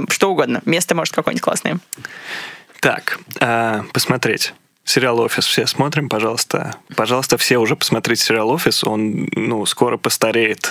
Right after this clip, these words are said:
Speaker 2: э,
Speaker 1: Американский.
Speaker 2: реально. Американский. Ну, британский, он, по-моему, закрылся очень быстро, там особо ничего не посмотришь. Сериал «Офис». Все референсы современных, э, современного юмора моего,
Speaker 1: <laughs>
Speaker 2: э, они к сериалу «Офис».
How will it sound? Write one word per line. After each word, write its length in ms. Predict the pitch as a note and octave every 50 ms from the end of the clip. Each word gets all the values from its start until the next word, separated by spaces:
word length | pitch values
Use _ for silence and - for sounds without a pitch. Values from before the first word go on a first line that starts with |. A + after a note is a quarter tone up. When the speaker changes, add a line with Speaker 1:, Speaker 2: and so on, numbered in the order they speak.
| -
Speaker 2:
э, 60 | -
Speaker 1:
Американский. 500 | - F3+ F3+ E3+ E3 - E3 - G3 -
Speaker 2:
реально. 160 | - G#2+ - - - F3
Американский. 720 | - A2 A2 G#2+ G#2 G#2+ - - G#2+ G#2 - - - - A2+
Ну, 180 | B2 C#3 D3
британский, 480 | B2+ A#2 - - - C3 B2+ - - -
он, 100 | A2 G#2
по-моему, 220 | - A2 G#2 G#2+
закрылся 420 | G2+ A2 G#2+ - C#3 C#3 - - A2
очень 220 | G#2 - - -
быстро, 320 | F#3 - - - - - G2
там 220 | - - - -
особо 260 | F3+ F#3 E3+ - -
ничего 220 | G3+ F#3 - - -
не 40 |
посмотришь. 460 | F3 - - - G2+ - - - - - - - - _
Сериал 320 | - - A#2 A#2 B2 A#2 A2+
«Офис». 380 | G#2+ - - - - - - -
Все 340 | - - - B2 C3 C3+ C3+
референсы 560 | B2+ B2+ C3 - - E3+ C#3+ C3+ - A2+ A2+
современных, 920 | - - A2 G#2+ A2 A2 A2 A2 A2 G#2+ G#2+ G#2 - - - - - - -
э, 200 | - G#2+ G#2 F#2
современного 580 | - - A#2+ G#2+ G#2+ G#2+ G#2 G#2 G2+ G2+ G2 G#2
юмора 540 | G2+ A#2+ C#3 D#3 C#3+ C3 G2 G2 G2 - - - - -
моего, 400 | B2 G2 F2+ F#2+ F#2+ F#2+ - - _ _ - -
Speaker 1:
<laughs> 880 | - G#3+ - - - - - - - - - - - - G#3 - - -
Speaker 2:
э, 320 | - A#2 G2+ G2+ - B2+ C3
они 220 | A2+ G#2+ A2 A#2+
к 40 | -
сериалу 360 | - - A2+ A#2 A2 G#2 A2 A2
«Офис». 420 | G#2+ - - - - - - -